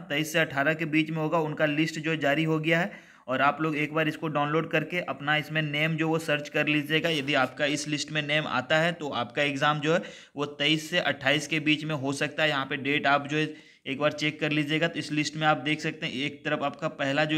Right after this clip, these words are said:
अ, स्टार्टिंग है उसमें स्टेट दिखा, दिखा गया है, ठीक है, लिखा गया है। उसके बाद दूसरा जो आपका डिस्ट्रिक्ट है, तीसरा आपका आईटीआई कोड है, उसका ट्रेनी रोल नंबर है,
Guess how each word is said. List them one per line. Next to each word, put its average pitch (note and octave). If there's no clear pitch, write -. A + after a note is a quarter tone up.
अ, -
स्टार्टिंग C#3
है D#3+
उसमें D#3
स्टेट D3
दिखा, D3+
दिखा C#3
गया D#3
है, E3+
ठीक D#3
है, F#3
लिखा C#3
गया D3+
है। F3+
उसके D3+
बाद D#3+
दूसरा D#3
जो E3
आपका D#3+
डिस्ट्रिक्ट D#3
है, F3
तीसरा C#3+
आपका D3+
आईटीआई C3+
कोड D3
है, D#3+
उसका C3+
ट्रेनी C3
रोल C3+
नंबर C#3+
है, D3+